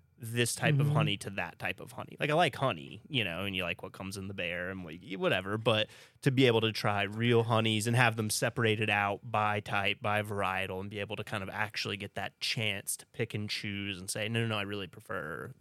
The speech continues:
Speaker 1: this type of honey," was, um, yeah, just a really cool experience, and I, I haven't had that anywhere else. I really enjoyed
Speaker 2: When
Speaker 1: that.
Speaker 2: you get to taste, um, honey from flowers just in a field,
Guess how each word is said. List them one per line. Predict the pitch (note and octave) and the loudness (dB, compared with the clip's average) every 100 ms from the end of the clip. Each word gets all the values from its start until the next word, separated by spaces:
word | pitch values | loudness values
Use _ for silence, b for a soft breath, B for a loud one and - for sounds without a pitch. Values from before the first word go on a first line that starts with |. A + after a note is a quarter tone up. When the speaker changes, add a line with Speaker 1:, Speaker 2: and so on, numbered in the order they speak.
| A#2+ | -8
Speaker 1:
this | A2+ A2 | -6 -4
type | - B2 - | -6 -10 -12
of | - | -12
honey," | B2 A#2+ C3+ | -10 -10 -10
was, | C3+ D3 b b b b | -12 -14 b b b b
um, | - A#2+ C3 E3 | 0 0 0 -4
yeah, | F3+ F3 F#3+ | -6 -8 -2
just | E3+ E3+ | 0 2
a | F#3+ | 4
really | F#3 D#3 | 4 4
cool | E3 | 0
experience, | - E3 A#2+ G2 - | 0 -2 -2 -4 -4
and | A2+ | 0
I, | G#2 G2+ | 0 2
I | |
haven't | A#2 A#2 | 2 4
had | A2+ A2 | 4 2
that | A2 | 0
anywhere | A2 A2 G#2 A#2 | -2 -4 -6 -8
else. | - - | -10 -16
I | - | -12
really | - G#2+ | -8 -2
enjoyed | B3 D#3 A3+ | -2 0 2
Speaker 2:
When | A3 | 2
Speaker 1:
that. | A3+ | 2
Speaker 2:
you | |
get | A#3+ C#4 | 0 -4
to | - | -6
taste, | - - F3+ E3 D#3 - - - b b b b b _ _ _ F#3+ | -8 -6 -4 -2 -2 -2 -2 -6 b b b b b _ _ _ -4
um, | D#3+ D3 D3 D#3 - - | -2 -2 -2 -6 -10 -4
honey | F#3+ F3+ F#3 - - | 0 0 0 -4 -18
from | - E3 | -8 -6
flowers | - E3+ D#3 C#3+ D3 D3 - - _ _ _ _ | -4 -2 -2 -2 -4 -6 -6 -10 _ _ _ _
just | E3+ - | -4 -2
in | E3+ | -4
a | |
field, | - - D3 D#3 D#3 | -4 -6 -6 -6 -8